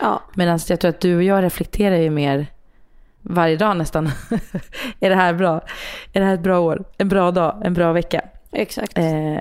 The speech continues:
Speaker 2: och justerar därefter.
Speaker 1: Ja, men jag tänker, det här är lite samma sak som att folk tycker illa om att fylla år. Ja, jag vill inte prata om,
Speaker 2: Mm.
Speaker 1: jag tycker så illa om att åldras. Ö, dö, dö. Och jag har faktiskt en fin vän som, hennes man gick bort väldigt hastigt när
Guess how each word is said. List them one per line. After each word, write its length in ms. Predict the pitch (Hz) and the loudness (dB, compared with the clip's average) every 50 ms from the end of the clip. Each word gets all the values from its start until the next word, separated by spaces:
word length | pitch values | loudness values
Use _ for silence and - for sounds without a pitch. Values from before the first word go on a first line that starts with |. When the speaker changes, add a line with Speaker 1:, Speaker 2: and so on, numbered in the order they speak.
| - - | -4 0
Speaker 2:
och 240 | - 185 180 - - - | 0 0 0 -2 -4 -2
justerar 420 | 190 175 - - 196 175 151 156 151 | -2 -2 0 0 0 2 2 2 2
därefter. 500 | 156 151 147 165 175 - - - - - - - - - - - - - - - - - - - - - - - | 2 2 2 0 0 -2 -6 -8 -8 -8 -12 -16 -20 -20 -16 -14 -14 -14 -14 -18 -18 -18 -18 -20 -20 -20 -12 -6
Speaker 1:
Ja, 120 | - 262 269 | -2 0 2
men 80 | 285 | 2
jag 120 | 285 247 285 | 2 2 2
tänker, 200 | 294 302 302 294 | 0 0 0 0
det 60 | - | 0
här 140 | 240 269 320 | 2 2 2
är 40 | 330 | 2
lite 220 | 339 339 - 202 | 0 -2 -2 -4
samma 640 | 190 - 214 190 185 190 185 190 190 196 196 196 190 | -2 -2 -2 0 0 -2 -2 -2 -2 -2 -2 -2 -4
sak 340 | - - 196 190 185 - - | -4 -2 -2 -2 -2 -4 -6
som 140 | - 196 | -6 -6
att 80 | 185 175 | -6 -6
folk 440 | - - 214 196 185 175 - - - - _ _ _ - - 226 | -4 -4 -4 -4 -4 -6 -10 -14 -16 -16 _ _ _ -16 -14 -10
tycker 280 | - - - 226 - | -8 -6 -4 -4 -2
illa 280 | 240 220 190 202 202 208 | -2 -2 0 0 0 0
om 120 | 190 185 | 0 -2
att 80 | 190 180 | -4 -4
fylla 320 | - - 196 180 - - | -4 -4 -2 -2 -2 -2
år. 320 | 262 254 214 160 - - 170 - - - - - - | -2 -2 0 -2 -2 -4 -4 -8 -12 -16 -20 -12 -6
Ja, 100 | - 202 | -2 0
jag 80 | 247 226 | 0 0
vill 120 | 190 208 | 0 -2
inte 100 | 175 135 | -4 -2
prata 320 | 190 - - 202 180 - 196 | -4 -2 0 -2 -2 -2 -2
om, 20 | 214 | -2
Speaker 2:
Mm. 80 | 190 190 | 0 0
Speaker 1:
jag 80 | 196 185 | -2 -2
tycker 220 | - 214 - 220 | -4 -4 -4 -2
så 120 | - - | -2 0
illa 240 | 214 214 196 190 190 | 0 0 0 0 0
om 80 | 185 185 | 0 0
att 80 | 185 | 0
åldras. 640 | - 196 208 185 185 180 180 180 196 175 - - - | 0 0 0 0 0 -2 -2 -2 -2 -2 -4 -4 -4
Ö, 320 | - 190 208 214 196 185 180 | -2 0 0 2 2 0 0
dö, 140 | 180 180 | -2 -2
dö. 340 | 180 170 160 165 160 - 110 | -2 -2 -2 -2 -2 -2 -2
Och 140 | 110 143 170 - - - - - - - - | -2 -4 -6 -8 -12 -18 -20 -20 -18 -10 -4
jag 160 | - 220 285 | 0 2 2
har 80 | 277 269 | 2 2
faktiskt 380 | 269 - 190 - 185 180 - | 0 -2 -2 -2 -4 -4 -2
en 500 | - 175 180 175 180 180 180 190 196 - - - 381 - - | -2 -2 -2 -2 -4 -4 -4 -6 -8 -10 -12 -16 -20 -20 -12
fin 260 | - - 196 190 190 | -6 -4 -2 -2 0
vän 420 | 190 208 226 254 277 294 277 381 - - | 0 0 0 0 0 -2 -2 -4 -6 -8
som, 640 | - - - 185 180 170 170 180 196 - - - - - - - - - | -8 -4 -2 -2 -2 -2 -2 -4 -6 -8 -8 -10 -12 -12 -14 -14 -14 -10
hennes 300 | - 185 226 208 220 214 | -6 -4 -2 -2 -2 -2
man 340 | - 233 262 277 269 262 247 | -2 -2 0 0 0 0 0
gick 200 | 214 196 - - | -2 -2 -4 -4
bort 340 | - - 160 - - - - | -6 -6 -6 -6 -8 -8 -4
väldigt 240 | 196 190 170 175 175 | -2 -2 -2 -2 -4
hastigt 580 | - 254 - - - - - - - - - - | -6 -8 -8 -10 -10 -10 -10 -10 -10 -14 -14 -8
när 360 | - 170 160 156 147 - - | -6 -4 -2 -2 -2 -4 -6